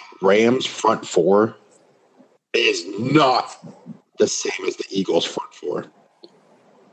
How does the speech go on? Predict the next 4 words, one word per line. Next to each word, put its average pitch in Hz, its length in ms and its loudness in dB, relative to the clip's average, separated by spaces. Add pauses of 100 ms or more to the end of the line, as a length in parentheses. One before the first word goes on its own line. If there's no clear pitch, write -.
(220)
Aaron 151 360 4
Donald, 135 580 2
Ndamukong 113 680 2
Suh, 123 480 4